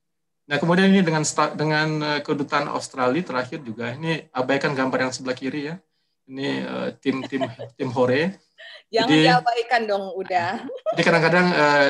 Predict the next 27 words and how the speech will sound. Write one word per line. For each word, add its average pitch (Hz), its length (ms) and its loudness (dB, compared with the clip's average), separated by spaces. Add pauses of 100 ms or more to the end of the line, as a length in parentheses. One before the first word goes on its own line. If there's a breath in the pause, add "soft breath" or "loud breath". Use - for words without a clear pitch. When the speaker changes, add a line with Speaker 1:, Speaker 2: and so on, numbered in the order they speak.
(120)
Speaker 1:
eh, 135 160 2
kita 165 240 2
juga 151 160 4
punya 143 160 0
kesempatan 143 560 0
untuk 131 160 -2
ke - 160 -10
Canberra 135 480 0
gitu, 151 320 -8
ke 113 80 -14
kedutaan 117 560 -12
Indonesia 117 480 -10
yang 113 80 -8
di 107 80 -10
Canberra, 120 560 -12 (480)
atau 135 720 0
ya 110 80 -4
kita 123 240 -2
berkunjung 123 480 0
ke 113 240 -8
kedutaan 113 640 -10
Australia 113 560 -6
yang 110 80 -8
ada 113 160 -16
di 110 80 -18
Jakarta 104 560 -20
ya. 123 80 -18